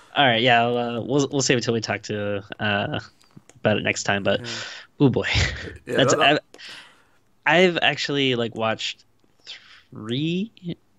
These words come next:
Speaker 1: Rob Zombies movies this month, and it, it, <laughs> it has not been a great month. <laughs> So
Speaker 2: <laughs> Each one just makes you just that, that tinge more, uh, like,
Speaker 1: Yeah.
Speaker 2: it's like, you know, maybe self-harm's not such a bad option, you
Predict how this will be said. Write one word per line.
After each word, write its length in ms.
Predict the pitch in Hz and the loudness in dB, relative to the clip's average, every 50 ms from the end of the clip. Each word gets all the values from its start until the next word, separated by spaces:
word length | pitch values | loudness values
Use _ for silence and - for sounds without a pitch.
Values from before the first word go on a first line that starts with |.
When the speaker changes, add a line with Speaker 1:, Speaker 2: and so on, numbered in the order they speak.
| - | -10
Speaker 1:
Rob 300 | - 123 127 123 127 131 | -2 2 2 4 4 2
Zombies 420 | 127 139 135 135 123 131 127 123 - | 2 2 2 2 2 2 0 0 0
movies 560 | 127 120 117 127 123 117 120 117 117 - - - | -4 -4 -2 -2 -2 -2 -2 -2 -4 -6 -4 -2
this 180 | 117 113 - - | -2 -2 -2 0
month, 300 | 117 117 117 113 - 120 | 2 2 2 2 0 2
and 80 | 113 | 2
it, 160 | 120 117 - - | 4 2 4 2
it, 100 | 117 123 | 2 2
<laughs> 420 | 131 110 - - - - - - | 4 2 2 0 -4 -16 -14 -4
it 60 | - - | 2 2
has 160 | 127 120 123 | 4 4 4
not 200 | 117 104 110 110 | 2 0 0 0
been 100 | 113 110 | 0 -2
a 60 | 107 | 0
great 240 | - 113 107 98 104 | 0 0 0 0 0
month. 280 | 110 107 107 - - - - - - | -2 -4 -4 -6 -12 -10 -10 -8 -6
<laughs> 160 | 180 160 151 - | -6 -8 -4 0
So 220 | 175 165 143 - 196 175 - - 190 - - | 2 2 2 2 -2 -6 -8 -8 -10 -10 -2
Speaker 2:
<laughs> 160 | - 151 151 - - - - - - - _ _ - _ - - - 196 - - - | 0 0 0 0 -2 -8 -8 -8 -8 -12 _ _ -20 _ -20 -18 -16 -16 -12 -2 -2
Each 200 | 165 160 - - | -2 -2 -2 -6
one 200 | 151 135 131 120 | -6 -6 -6 -6
just 180 | 123 - - | -10 -10 -8
makes 240 | 135 123 104 - - | -8 -10 -8 -8 -8
you 140 | 127 123 117 | -8 -10 -10
just 180 | 120 - - | -10 -12 -8
that, 200 | - 123 117 - - - | -6 -4 -6 -6 -8 -6
that 240 | 135 139 - - - | -6 -6 -6 -6 -10
tinge 400 | - - 151 156 160 156 139 127 | -10 -8 -6 -6 -6 -8 -10 -10
more, 300 | 135 131 135 131 123 120 | -8 -6 -4 0 0 0
uh, 260 | 117 117 120 120 123 117 _ - - - _ _ - - | 0 0 0 0 -2 -4 _ -16 -20 -20 _ _ -20 -10
like, 140 | - 127 127 | -6 -4 -4
Speaker 1:
Yeah. 120 | 117 101 - - - - - - - | -4 -4 -4 -6 -6 -8 -8 -10 -10
Speaker 2:
it's 100 | - 127 | -4 -4
like, 200 | 123 - - - - - - _ - | -4 -4 -4 -14 -20 -20 -20 _ -4
you 80 | 214 | -4
know, 60 | 233 | -2
maybe 200 | 254 311 311 370 277 | -2 0 0 0 0
self-harm's 640 | - - 170 156 143 - - 139 131 131 127 120 | 0 0 0 0 0 0 0 0 0 0 0 -4
not 120 | 127 117 - | -10 -10 -10
such 180 | - 123 - | -10 -10 -12
a 40 | 123 | -10
bad 220 | - 120 113 113 | -8 -6 -4 -2
option, 400 | 117 117 120 - - 135 139 139 160 170 | -2 -4 -4 -6 -8 -8 -6 -2 0 0
you 80 | 175 | 0